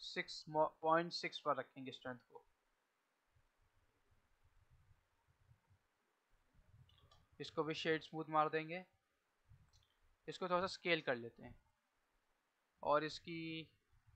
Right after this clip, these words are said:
size को थोड़ा सा और देख लेते हैं। अब ठीक है, है ना? वीडियो,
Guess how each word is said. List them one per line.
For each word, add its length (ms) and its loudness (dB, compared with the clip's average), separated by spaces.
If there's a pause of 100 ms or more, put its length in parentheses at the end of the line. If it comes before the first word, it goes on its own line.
(460)
size 500 -2
को 120 -4
थोड़ा 200 2
सा 160 -2
और 380 2
देख 240 -6
लेते 220 -10
हैं। 180 -6 (160)
अब 200 8
ठीक 260 -14
है, 80 -8
है 360 -18
ना? 120 4
वीडियो, 380 0